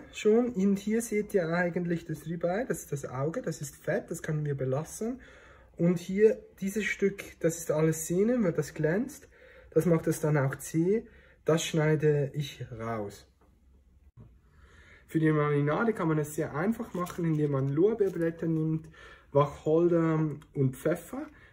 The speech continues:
Die legt man ganz aufs Fleisch und lässt das dann ein bisschen einwirken, ähm, und zwar eingewickelt mit ein bisschen Öl.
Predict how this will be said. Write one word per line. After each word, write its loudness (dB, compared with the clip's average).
Die -2
legt 4
man 4
ganz 0
aufs -6
Fleisch -2
und -2
lässt -4
das -6
dann -2
ein -2
bisschen -8
einwirken, -4
ähm, -6
und -8
zwar -4
eingewickelt -4
mit -6
ein -4
bisschen -8
Öl. -6